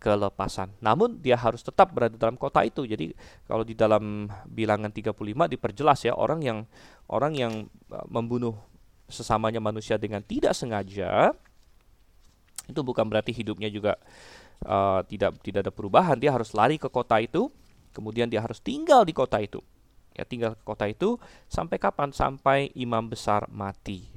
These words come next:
gitu. Nah, dia wajib, ya. Jadi Bilangan tiga lima ayat, eh, dua puluh delapan di situ. Eh, atau dari ayat dua puluh enam lah saya bacakan, Bilangan tiga lima ayat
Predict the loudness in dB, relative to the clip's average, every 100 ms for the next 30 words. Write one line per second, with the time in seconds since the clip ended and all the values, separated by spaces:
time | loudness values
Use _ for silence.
0 | -20 -16 -14 -14 -16 -20 -20 -20 -20 -10
1 | -6 -2 0 4 4 4 0 -2 -4 -4
2 | -4 -10 -6 -4 -4 -6 -8 _ _ _
3 | -6 0 0 0 -6 -8 -4 -2 -2 -2
4 | 0 0 -4 _ _ -20 _ -20 -6 -4
5 | -2 -2 -4 -20 -20 -20 _ -14 -10 -8
6 | -8 -8 -4 -2 -2 4 4 4 -12 -16
7 | -10 -6 -6 -8 -20 -20 -20 _ _ _
8 | _ _ _ _ _ _ -20 -20 -20 -20
9 | -20 -20 _ -8 -4 -2 -2 -4 -2 -2
10 | -2 -2 -2 -2 -6 -6 0 0 0 -6
11 | -8 -8 -6 -4 -4 -4 -4 -6 -8 -6
12 | -4 -4 -6